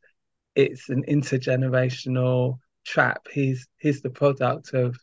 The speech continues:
of, of a situation, of a family. Um, and I wouldn't use the words dysfunctional, because actually we, we're seeing, we've, you know, we're seeing people becoming involved in this from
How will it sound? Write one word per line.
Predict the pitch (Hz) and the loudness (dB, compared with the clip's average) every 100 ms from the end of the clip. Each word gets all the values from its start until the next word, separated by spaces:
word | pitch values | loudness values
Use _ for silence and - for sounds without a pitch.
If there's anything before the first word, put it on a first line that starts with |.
| _ _ _ _ _ | _ _ _ _ _
of, | 135 131 123 123 _ _ _ | 2 4 4 2 _ _ _
of | 127 123 | -6 -4
a | 127 | -4
situation, | - 147 - - 131 127 127 131 127 | -2 -4 -4 -2 0 0 -2 -2 0
of | 123 | -2
a | 117 | -4
family. | - 151 147 139 127 139 131 139 - _ _ _ _ | -2 2 4 2 0 -2 -2 -4 -6 _ _ _ _
Um, | 143 139 131 135 139 _ _ _ - | 0 2 2 0 -6 _ _ _ -2
and | 143 143 | 2 4
I | |
wouldn't | 151 147 151 | 4 2 4
use | 147 131 | 2 2
the | |
words | 143 143 131 | 4 4 2
dysfunctional, | 143 127 - 143 151 139 139 127 | -6 -6 -2 0 0 -2 0 0
because | 131 127 143 139 | 0 -2 0 2
actually | 139 - - 131 131 127 - _ _ _ | 0 -2 -2 2 2 -2 -14 _ _ _
we, | 139 147 | 6 6
we're | 139 139 | 6 2
seeing, | 131 156 143 135 131 - | 2 2 4 4 0 -2
we've, | 143 139 131 151 | -2 -2 -2 -2
you | 143 | 2
know, | 127 | 2
we're | 123 135 | 0 -2
seeing | - 147 139 127 131 | 0 4 4 4 0
people | 139 139 135 135 131 - - _ | -2 -2 0 0 -2 -6 -20 _
becoming | - 127 139 139 | -6 -2 0 2
involved | 135 131 143 147 131 | 2 4 6 6 2
in | 135 127 | -2 0
this | 127 127 135 - - - _ - | 2 0 -4 -8 -20 -20 _ -6
from | 135 | -2